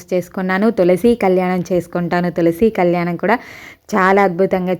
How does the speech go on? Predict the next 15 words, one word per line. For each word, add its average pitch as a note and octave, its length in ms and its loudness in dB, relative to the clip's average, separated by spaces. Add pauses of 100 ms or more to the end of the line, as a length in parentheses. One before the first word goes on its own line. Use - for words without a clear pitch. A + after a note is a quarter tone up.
చేసుకున్నాను. F3+ 560 -2
ఆ F#3 160 0
వీడియోస్ F3 340 0
కూడా F3+ 220 -2
పెట్టాను. F3+ 420 -2
ఇంకా F#3+ 240 -2
ఈ F3 200 0
పోలీ F#3+ 380 2
పాడ్యమి F3+ 420 -2
కూడా F3+ 220 -2
చాలా F3+ 440 -2
అద్భుతంగా F3+ 520 -4
జరిగింది. F3 440 -2
ప్రతి F3+ 420 -2
నిత్యము G#3 540 -2